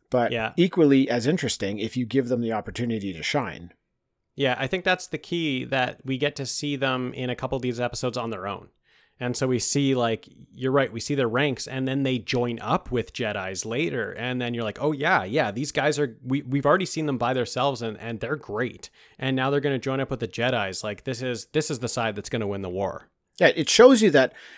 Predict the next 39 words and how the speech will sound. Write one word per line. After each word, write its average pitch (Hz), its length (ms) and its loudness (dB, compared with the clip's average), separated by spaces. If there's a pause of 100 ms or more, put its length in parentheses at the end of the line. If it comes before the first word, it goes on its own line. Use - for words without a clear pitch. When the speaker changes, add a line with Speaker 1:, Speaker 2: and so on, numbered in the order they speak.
(160)
Speaker 1:
that 135 280 4 (260)
Obi-Wan 175 480 8
Kenobi 135 380 4
cannot 135 360 2
come 156 300 2
to 147 140 2
this 135 200 6
city 98 580 0 (360)
and 127 200 0
de-, 143 200 2
like, 127 200 0
defeat 208 460 2
it 131 200 6
on 131 160 0
his 120 220 0
own. 92 260 -2
He 139 200 -2
needs 185 360 2
his 175 240 2
team, 107 520 -4 (560)
and 127 480 2
they 151 220 6
need 180 220 4
to 170 80 2
be 160 140 0
doing 139 380 4
different 143 360 2
things 139 360 2
and 117 120 -2
hitting 143 340 4
different 123 340 0
targets. 135 560 2 (240)
And 135 140 2
if 143 240 0 (540)
all 151 240 10
of 175 120 4
that 160 240 6
can 131 100 -2
happen, 127 640 4